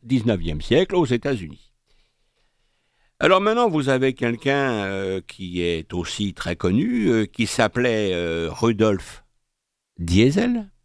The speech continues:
or Diesel, ingénieur, et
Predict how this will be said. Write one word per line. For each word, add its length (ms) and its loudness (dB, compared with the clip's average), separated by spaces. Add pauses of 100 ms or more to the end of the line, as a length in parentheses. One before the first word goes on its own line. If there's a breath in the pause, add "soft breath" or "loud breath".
(240)
or 160 -4
Diesel, 560 -2 (1000)
ingénieur, 880 4
et 260 0